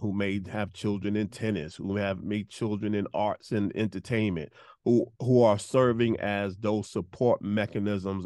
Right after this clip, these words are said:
on the sidelines of their kids. But we are primarily gonna stay and try to stay mostly landed in the sports space. And so I wanna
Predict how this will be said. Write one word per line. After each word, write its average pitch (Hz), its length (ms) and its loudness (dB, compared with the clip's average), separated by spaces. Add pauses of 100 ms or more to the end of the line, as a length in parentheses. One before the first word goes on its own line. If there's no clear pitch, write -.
on 104 240 -2
the 95 100 -4
sidelines 95 800 -4
of 87 140 -8
their 87 180 -8
kids. 95 540 -6 (400)
But 101 140 4
we 143 220 6
are 127 200 6
primarily 113 580 2
gonna 101 280 0
stay 107 500 -2
and 92 280 -6
try 101 220 0
to 101 80 -2
stay 98 320 -2
mostly 101 460 -4
landed 98 560 -4
in 92 140 -4
the 87 60 -6
sports - 460 -2
space. 113 460 -4 (360)
And 101 80 0
so 101 220 2
I - 20 8
wanna 107 260 2